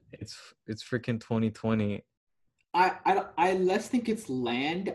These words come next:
Speaker 2: I think the land is just an excuse, honestly. I think it's a geo-, it's, it's a political power. China's trying to throw its weight around, saying, "Look, we're still the big dogs." I mean, it's their fault that co-, I mean, I wouldn't say their fault. I would say it's their government's fault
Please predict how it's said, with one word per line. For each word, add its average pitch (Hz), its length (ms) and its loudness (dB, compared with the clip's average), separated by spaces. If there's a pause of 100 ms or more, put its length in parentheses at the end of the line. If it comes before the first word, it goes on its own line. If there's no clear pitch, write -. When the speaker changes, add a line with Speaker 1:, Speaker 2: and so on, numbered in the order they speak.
(100)
Speaker 2:
I 160 100 2
think 254 220 2
the 160 60 2
land 147 320 0
is 131 120 -2
just - 180 -12
an 139 60 -4
excuse, 120 520 -2
honestly. 95 680 -12
I 139 100 -4
think 202 160 0
it's 170 140 0
a 117 60 -6
geo-, 135 340 4
it's, 131 200 -6
it's - 340 -4
a 110 260 -4 (140)
political 131 400 -2
power. 92 500 -10 (240)
China's 208 360 2
trying 160 200 0
to - 80 -8
throw 147 120 6
its 120 140 2
weight 131 160 4
around, 107 260 -2
saying, 117 300 -4
"Look, 123 300 0
we're 143 280 4
still 175 260 2
the 151 80 0
big 127 300 0
dogs." 120 600 -4 (560)
I - 20 -2
mean, 180 160 4
it's 175 160 4
their 180 280 2
fault 190 220 0
that 143 160 0
co-, 139 280 0
I - 20 -8
mean, 107 340 -6
I 107 60 -10
wouldn't 113 140 -8
say 107 60 -8
their 98 100 -10
fault. 92 180 -14 (480)
I 165 100 4
would 175 140 10
say 190 160 6
it's 143 320 2
their 151 140 6
government's 147 580 4
fault 95 300 -10